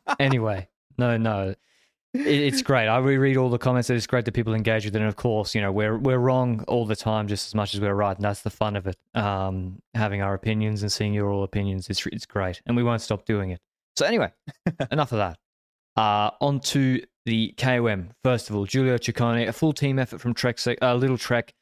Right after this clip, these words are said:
He wins it ahead of Felix Gall and Vingegaard, who both didn't really go for it.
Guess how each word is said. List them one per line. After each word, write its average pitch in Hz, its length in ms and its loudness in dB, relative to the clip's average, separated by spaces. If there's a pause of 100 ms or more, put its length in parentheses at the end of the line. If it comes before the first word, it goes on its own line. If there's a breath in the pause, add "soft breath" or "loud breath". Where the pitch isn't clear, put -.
(1040)
He 131 80 2
wins 135 260 2
it 123 80 2
ahead 123 160 2
of 117 60 0
Felix 117 320 -2
Gall 117 260 2
and 110 100 0
Vingegaard, 110 400 2
who 113 100 -2
both 110 220 0
didn't 107 180 -2
really 104 180 0
go 110 200 2
for 110 220 -2
it. 101 80 -4